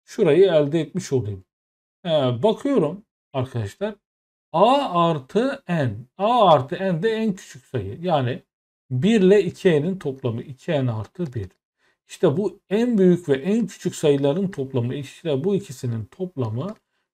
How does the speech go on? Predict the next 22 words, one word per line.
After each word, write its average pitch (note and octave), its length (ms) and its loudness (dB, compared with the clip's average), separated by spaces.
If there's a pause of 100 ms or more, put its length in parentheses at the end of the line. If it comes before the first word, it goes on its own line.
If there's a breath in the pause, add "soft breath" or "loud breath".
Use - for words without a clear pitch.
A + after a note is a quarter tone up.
eşittir F3 460 -2
neymiş G3 300 0
arkadaşlar? C#3 500 -2
Doksan C3+ 380 -4
dokuz. - 340 -12 (500)
Üç A3+ 220 -2
N D3 220 -2 (220)
eşittir. D#3 560 -8
Üçü - 240 -8
at G3+ 280 0
öbür C3 280 -2
tarafa, C3 440 -4
doksan D3+ 520 -4 (100)
altı. A#2 340 -8
N G3+ 240 -4
eşittir C3 420 -8
kaç F3+ 240 -6
çıkar? F3+ 260 -8
Otuz D3+ 560 -8 (480)
iki C3+ 360 -8
çıkmış F3 500 -10 (120)
olur. A#2+ 580 -2